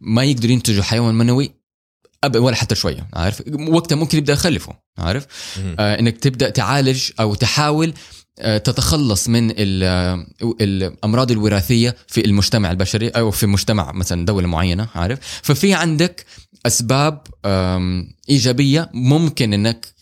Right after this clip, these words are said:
Speaker 1: تقنع ال-، ال-، السياسيين إنهم يسمحوا بهذه التقنية.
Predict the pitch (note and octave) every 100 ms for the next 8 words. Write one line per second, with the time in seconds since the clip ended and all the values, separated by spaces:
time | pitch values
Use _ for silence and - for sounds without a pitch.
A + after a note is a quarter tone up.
0 | _ _ _ - E3+ C#3 C3+ D3+ D3+ -
1 | - - G#2+ G2 F#2+ F#2+ G2 F#2 F#2 F#2
2 | G2 - G2+ - B2 C3+ G#2+ G#2+ G#2 A2+
3 | A#2+ G#2+ F#2 F2 F2+ E2 D#2 -